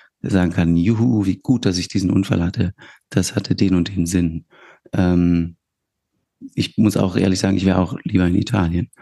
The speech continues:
äh, weil's da wärmer ist und ich immer, mir immer schnell kalt ist. Ähm, aber, äh, trotzdem habe ich diese Holland-Momente und, ähm, jetzt sitze ich hier gerade zu Hause. Meine Frau kommt heute Abend heim. Ich weiß nicht, ob ich sie kennengelernt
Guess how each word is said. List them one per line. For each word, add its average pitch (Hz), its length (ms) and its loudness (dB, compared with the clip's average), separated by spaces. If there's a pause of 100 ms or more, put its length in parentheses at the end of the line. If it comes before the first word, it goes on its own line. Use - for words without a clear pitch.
(300)
äh, 85 340 0
weil's 85 240 -4
da 87 280 0
wärmer 87 280 2
ist 87 160 -4
und - 160 -4 (320)
ich - 140 -10
immer, 90 160 0
mir 90 180 2
immer 87 120 0
schnell 90 220 0
kalt 92 240 0
ist. - 520 -10
Ähm, 98 600 2 (760)
aber, 120 440 0
äh, 110 220 0
trotzdem 117 720 -2 (500)
habe 104 160 -2
ich - 200 -10
diese 104 280 -2
Holland-Momente 104 720 0
und, 98 280 -2
ähm, 98 420 0 (600)
jetzt - 160 -12 (360)
sitze - 240 -6
ich - 80 -6
hier 117 80 -2
gerade 92 400 0 (320)
zu 98 180 0
Hause. 104 260 2
Meine 90 180 -2
Frau 104 200 0
kommt 98 260 0
heute - 200 -4
Abend 95 280 0 (460)
heim. 104 240 4
Ich 98 120 -2
weiß 104 160 0
nicht, 101 140 2
ob 95 60 2
ich 98 100 -2
sie - 100 -2
kennengelernt 87 600 0